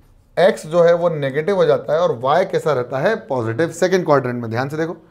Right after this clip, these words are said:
सेकंड क्वाड्रेंट में ऊपर की तरफ वाई पॉजिटिव है और इस साइड नेगेटिव है एक्स, तो एक्स नेगेटिव है, वाई पॉजिटिव है। मैं ध्यान रखना, पहले हमेशा किसको लिखना है? एक्स को, और फिर किसको लिखना है? वाई को।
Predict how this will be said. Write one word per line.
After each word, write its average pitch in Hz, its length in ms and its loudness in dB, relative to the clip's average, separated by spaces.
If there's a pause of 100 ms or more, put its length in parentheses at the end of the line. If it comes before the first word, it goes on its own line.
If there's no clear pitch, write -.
(420)
सेकंड 170 420 -2
क्वाड्रेंट 170 460 2
में 180 220 -2
ऊपर 175 240 2
की 175 100 0
तरफ 170 300 0
वाई 147 160 2
पॉजिटिव 147 480 -2
है 214 60 4
और 165 180 4
इस 151 140 -12
साइड 180 200 2
नेगेटिव 135 420 -4
है 170 160 0
एक्स, - 220 -10 (560)
तो - 300 -4
एक्स 196 300 2
नेगेटिव 175 500 0
है, 220 80 4 (340)
वाई 135 420 2
पॉजिटिव 147 520 -4
है। 196 180 -4
मैं 151 260 -4
ध्यान 147 240 -2
रखना, 175 240 -2 (500)
पहले 165 300 4
हमेशा 165 460 -2
किसको 170 260 -6
लिखना 151 280 -4
है? 170 120 -10 (640)
एक्स - 160 -8
को, 226 300 2 (440)
और 147 140 2
फिर 208 280 2
किसको 175 240 0
लिखना 123 260 0
है? 220 240 0 (240)
वाई 147 260 4
को। 107 200 -12